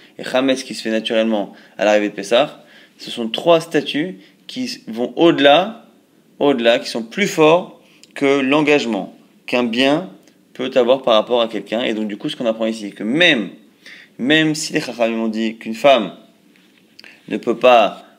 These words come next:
vendre ses biens, c'est-à-dire si ne peut pas les vendre pendant qu'elle est mariée, même si ça lui appartient, elle ne peut pas les vendre, malgré tout, pourquoi elle ne peut pas les vendre à cause de son mari ? Malgré tout, le fait que son mari lui empêche de les vendre, si elle, elle libère l'esclave,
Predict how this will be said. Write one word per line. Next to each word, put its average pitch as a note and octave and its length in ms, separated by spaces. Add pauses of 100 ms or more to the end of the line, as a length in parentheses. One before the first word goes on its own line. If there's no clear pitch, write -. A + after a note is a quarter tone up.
vendre B2 380
ses A#2+ 180
biens, G#2 400
c'est-à-dire G#2 260
si - 120
ne A2 200
peut G#2 160
pas C#3+ 140
les C#3 140
vendre A2+ 360 (240)
pendant A2+ 180
qu'elle A2+ 180
est A2+ 60
mariée, A2+ 200
même B2+ 100
si - 80
ça C3+ 120
lui B2+ 80
appartient, B2+ 260
elle B2+ 60
ne A#2 40
peut A2 100
pas G#2 120
les F#2 80
vendre, D3+ 380 (360)
malgré C3 380
tout, C3+ 80
pourquoi D3 160
elle C#3 60
ne B2 60
peut A2+ 40
pas A#2+ 60
les A#2+ 80
vendre A2+ 120
à A2 40
cause A2+ 100
de G#2+ 60
son A2+ 120
mari ? C#3 380 (440)
Malgré C3+ 340
tout, C#3 120
le A#2+ 120
fait F3 160
que F3+ 40
son D#3+ 120
mari C#3 260
lui A#2 100
empêche D3 440
de A2 60
les A2 120
vendre, C#3 480 (340)
si - 320
elle, C#3+ 220
elle A#2 160
libère B2+ 300
l'esclave, B2+ 580